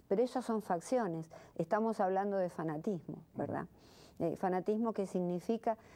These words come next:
llevar a la sociedad lo que está solamente dedicado al templo. Es decir, yo en el templo idolatro a alguien, pero fuera de la sociedad no puedo pretender hacer lo mismo. Y entonces el tema es, em,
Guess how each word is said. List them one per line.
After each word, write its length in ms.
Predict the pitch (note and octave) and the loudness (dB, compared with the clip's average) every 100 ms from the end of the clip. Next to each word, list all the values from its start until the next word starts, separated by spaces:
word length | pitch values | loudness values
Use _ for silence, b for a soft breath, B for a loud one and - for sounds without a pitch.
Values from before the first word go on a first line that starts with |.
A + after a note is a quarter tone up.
| B | B
llevar 360 | E3+ F#3 G#3 A#3+ | 0 2 4 4
a 80 | |
la 120 | A3 F#3+ | 2 0
sociedad 520 | - F3+ F#3 F#3 A3 | -2 -2 0 2 2
lo 120 | A3 | 2
que 100 | E3+ | -2
está 240 | E3+ - G3+ | -2 0 0
solamente 640 | A3+ A3 F#3+ G3 G3+ G#3 | 2 2 2 0 0 2
dedicado 480 | F3+ E3+ E3 F#3 F3+ | 2 0 0 2 4
al 140 | E3+ | 2
templo. 480 | - B3 D#3+ D3+ D3 - - | 2 0 0 -4 -8 -10 -6
Es 120 | E3 | -2
decir, 260 | F3 - E3+ | 0 2 2
yo 120 | F#3 | 2
en 80 | G#3+ | 2
el 140 | G3+ | 0
templo 380 | - B3 B3 A3+ | 2 2 2 2
idolatro 640 | G3 F3+ G3 A#3+ A#3+ G#3 F#3+ | 4 4 4 2 0 2 2
a 140 | G#3 | 2
alguien, 360 | F3+ E3+ F3 F3+ B B B | 2 0 -4 -6 B B B
pero 180 | - E3+ | 0 2
fuera 260 | - G#3+ G#3+ | 4 4 4
de 80 | G3+ | 4
la 140 | F#3 | 2
sociedad 600 | F3 F3 - E3+ F#3+ F3+ B B | 0 -4 0 2 2 0 B B
no 120 | - D#3+ | -4 0
puedo 220 | G3+ F3+ | 4 4
pretender 500 | E3+ D#3+ E3+ E3+ E3+ | 2 0 0 2 2
hacer 280 | D3+ - D#3+ | 0 -2 0
lo 100 | D#3+ | 2
mismo. 360 | A#3 F#3+ D#3+ - B B B | 2 0 -4 -10 B B B
Y 60 | - | -2
entonces 560 | F3+ F3+ G#3+ G3+ G3+ - B - | 0 2 0 0 -2 -4 B -2
el 180 | F3+ F3+ | 0 2
tema 400 | B3 B3 B3 - | 2 2 0 0
es, 340 | G3 G#3 G#3 - | 0 0 -2 -2
em, 520 | F#3+ F3+ E3+ E3+ D#3+ | 0 2 2 0 -2